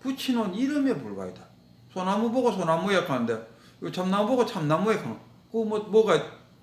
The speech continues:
딴 의미가 없다. 그냥 이름이 소나무고 이름이 참나무일 뿐이지 그게는 아무것도 없다요. 우리가 중생, 중생 가는데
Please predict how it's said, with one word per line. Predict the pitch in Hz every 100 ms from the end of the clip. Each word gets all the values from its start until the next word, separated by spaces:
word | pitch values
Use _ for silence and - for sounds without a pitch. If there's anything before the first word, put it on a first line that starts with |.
| -
딴 | - 220
의미가 | 220 226 262 220
없다. | - 190 147
그냥 | 180 233 202
이름이 | 277 320 320 330 330 277 -
소나무고 | 175 165 165 160 214
이름이 | 269 277 285
참나무일 | - 165 147 160 185 170 -
뿐이지 | 143 135 123 113 - -
그게는 | 196 208 233
아무것도 | 135 110 131 131
없다요. | 131 151 147 - - -
우리가 | 160 180 170
중생, | 214 220 226 220
중생 | 185 170 175 156
가는데 | 156 151 160 170